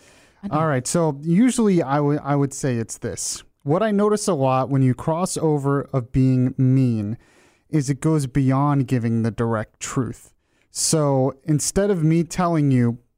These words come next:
Speaker 2: say, um, say you have an opinion on something and you're saying, "No, that's not correct. This is correct." And that person says,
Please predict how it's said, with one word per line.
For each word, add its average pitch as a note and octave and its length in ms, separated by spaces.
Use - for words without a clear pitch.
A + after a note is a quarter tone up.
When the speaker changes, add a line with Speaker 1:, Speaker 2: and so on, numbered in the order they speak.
Speaker 2:
say, F3 440
um, A#2+ 480
say - 220
you A3 160
have E3+ 100
an C#3+ 60
opinion C#3+ 420
on A2 180
something - 500
and C#3+ 180
you're C#3 120
saying, C3+ 340
"No, C3+ 220
that's C3+ 300
not B2+ 220
correct. C3+ 540
This C3+ 440
is D#3 180
correct." A2+ 800
And C3 180
that C#3+ 220
person C#3+ 460
says, B2+ 680